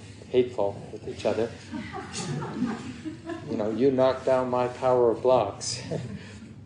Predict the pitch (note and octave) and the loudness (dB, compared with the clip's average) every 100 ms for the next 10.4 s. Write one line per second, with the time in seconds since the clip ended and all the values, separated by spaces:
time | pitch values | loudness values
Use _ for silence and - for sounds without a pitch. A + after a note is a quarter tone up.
0 | - - - - - - - - - - | -16 -16 -16 -18 -18 -16 -16 -16 -16 -16
1 | - - D3 C#3+ E3 D3 C#3 C3+ - - | 0 12 12 12 10 10 10 6 -8 -12
2 | - - G#3 - A3 F#3 - - C#3 F3 | -2 8 8 10 6 6 4 -4 6 8
3 | D#3+ F3+ - - - D3 - F#3+ G3+ - | 8 4 0 -8 4 4 6 8 8 8
4 | D#3+ - - E3+ G3+ E3+ E3 D3+ C#3+ - | 4 4 2 10 10 10 6 2 2 2
5 | D#3+ C#3+ - E3 E3+ - F3+ E3 D3 D3+ | 2 2 6 6 6 4 4 4 2 4
6 | C#3 - - C#3+ C#3+ C#3+ C#3 - - - | 0 -2 -2 2 6 6 4 -2 -14 -18
7 | - - - - - - G3+ D#3 - - | -18 -18 -18 -20 -20 4 8 8 6 -4
8 | - - - - - - - - - - | -4 -4 -14 -16 -18 -18 -18 -18 -18 -18
9 | - C3+ B2 A#2+ B2+ A#2+ C3 C3+ C3 - | -4 2 4 6 6 8 8 8 6 4
10 | - D#3+ - - | 6 4 4 -6